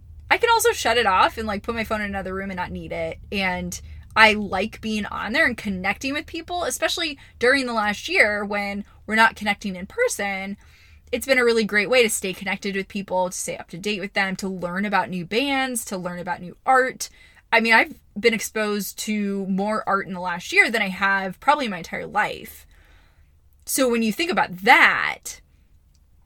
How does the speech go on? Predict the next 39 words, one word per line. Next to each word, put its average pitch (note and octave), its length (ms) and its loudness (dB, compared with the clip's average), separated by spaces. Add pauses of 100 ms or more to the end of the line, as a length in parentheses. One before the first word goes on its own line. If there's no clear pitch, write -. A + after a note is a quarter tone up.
(140)
I've A#3 180 2
bought G#3 300 4
more F#3+ 240 -4
art F#3+ 200 -4
in F#3+ 60 -10
the F3+ 80 -10
last F3+ 340 -8
year F#3+ 100 -4
than F3+ 120 -8
I F#3 60 -8
probably F#3 300 -4
bought F#3 280 0
my G3 120 -10
entire - 360 -10
life. - 280 -10
Like, A3+ 140 -2
you C4 100 -2
think F4+ 180 -2
about G#3+ 260 4
that B3 280 10
and G#3 220 -2
all A3+ 200 4
of A#3 80 4
your A3+ 160 0
worries F#3+ 560 -2
about F#3 240 -4
marketing G3 380 -4
and F3 120 -10
selling. C#4 560 -8 (800)
I A#3 80 6
bet D#4 240 4
that's F4 200 4
true E4+ 220 0
for C#4+ 160 -2
a F#3+ 80 2
lot G3 380 2
of F3+ 100 -6
people, - 400 -12
that G3 240 -2